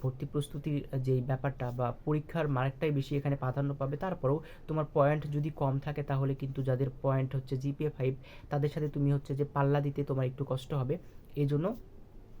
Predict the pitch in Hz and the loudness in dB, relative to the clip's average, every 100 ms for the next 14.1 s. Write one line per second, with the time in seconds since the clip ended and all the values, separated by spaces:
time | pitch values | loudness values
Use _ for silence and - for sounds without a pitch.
0 | - - - - - - 131 139 147 - | -18 -18 -18 -18 -16 -6 2 4 2 0
1 | 147 143 143 143 123 117 127 131 127 120 | -2 -2 -2 -2 0 -2 -4 -2 -4 -4
2 | 117 - - - 139 - 185 185 196 202 | -8 -12 -14 -6 -6 -2 0 0 -2 -2
3 | 175 151 175 156 139 139 156 170 170 175 | -2 0 0 2 2 2 2 2 0 -4
4 | - 151 147 147 139 131 127 131 127 - | -2 -2 -2 0 4 4 6 4 2 -4
5 | - - 135 131 139 143 135 131 135 143 | -12 -2 2 2 0 0 2 2 0 -4
6 | 139 131 131 131 135 - 160 147 135 127 | -4 -4 -4 -6 -8 -4 -2 0 0 -2
7 | 127 123 120 139 135 131 135 170 175 170 | -2 -2 0 2 0 0 -2 0 0 0
8 | 156 147 139 135 - - 131 127 131 127 | -2 0 2 2 0 -6 -2 0 2 2
9 | 127 127 120 123 143 151 117 - 117 131 | 0 -2 2 2 2 0 -2 -2 -2 -2
10 | 208 214 208 185 165 151 131 135 127 127 | -2 -4 -2 0 0 0 -2 0 0 0
11 | - 123 120 117 123 120 - 120 - 131 | -2 0 0 -2 -2 -4 -4 -6 -4 -6
12 | 131 - - - 220 185 185 190 202 180 | -8 -8 -10 -2 0 2 0 0 0 -2
13 | - 185 180 147 - 147 135 143 139 139 | -2 -2 2 2 2 0 0 0 0 0